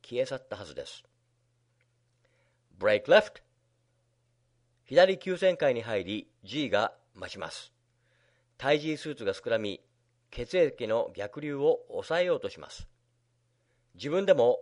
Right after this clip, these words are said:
腹筋に力を入れて血管を収縮させてください。しかし、急に視界がにじみ、周囲が暗くなりました。後ろ向きに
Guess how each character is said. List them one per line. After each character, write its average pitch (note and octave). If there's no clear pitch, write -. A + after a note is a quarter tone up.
腹 A#2+
筋 D#3+
に D3+
力 D#3+
を C#3
入 G#2
れ F2
て G#2+
血 A2+
管 D3
を C#3
収 D3
縮 C#3+
さ C#3
せ -
て -
く A2
だ G#2+
さ G#2
い。 -
し -
か C3+
し、 -
急 F3+
に F#3+
視 -
界 E3
が E3
に D#3+
じ D3+
み、 G#2
周 D#3+
囲 C3+
が G2+
暗 A#2+
く A#2
な A2+
り G#2+
ま G2+
し -
た。 -
後 G#2+
ろ G3+
向 F#3+
き F#3+
に F3